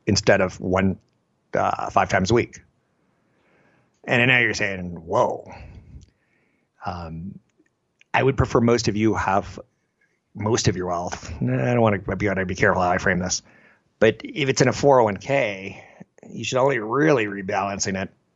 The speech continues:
You don't need to micromanage it. People tend to micromanage. <clears throat> I throw it out there that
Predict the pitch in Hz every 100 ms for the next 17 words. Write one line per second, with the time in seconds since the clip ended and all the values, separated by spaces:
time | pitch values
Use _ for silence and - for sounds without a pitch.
0 | _ _ - 113 117 131 127 127 104 104
1 | 104 98 107 117 90 - - _ _ _
2 | - 139 131 - - 101 95 90 90 92
3 | 110 95 95 - - _ _ - _ -
4 | _ _ _ - - - - - - -
5 | _ _ _ - - 117 117 110 104 98
6 | 95 - 90 95 98 117 110 98